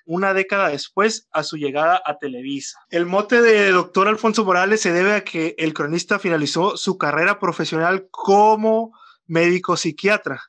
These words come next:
Con el apodo se hizo de un lugar entre la mesa de comentaristas en la empresa de la lucha libre triple A, así como en el Consejo Mundial de la Lucha Libre.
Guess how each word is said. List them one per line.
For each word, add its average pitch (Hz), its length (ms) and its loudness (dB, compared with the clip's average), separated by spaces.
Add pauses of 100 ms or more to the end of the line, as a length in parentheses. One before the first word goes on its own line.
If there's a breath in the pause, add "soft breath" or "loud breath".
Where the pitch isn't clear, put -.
(720)
Con 180 220 2
el 175 100 4
apodo 180 440 4
se 180 200 2
hizo 202 540 2
de 160 180 2
un 185 140 4
lugar 208 420 4
entre 170 320 -2
la 151 140 0
mesa 180 220 0
de 208 80 0
comentaristas 233 920 0 (220)
en 170 240 0
la 156 100 2
empresa 165 520 0
de 175 80 0
la 147 100 0
lucha 156 260 -2
libre 170 260 2
triple 202 420 0
A, 269 260 0
así 160 240 -4
como 208 300 2
en 180 80 0
el 151 140 -2
Consejo 147 440 -4
Mundial 151 240 -4
de 180 100 0
la 147 80 0
Lucha 151 280 -4
Libre. 123 300 -10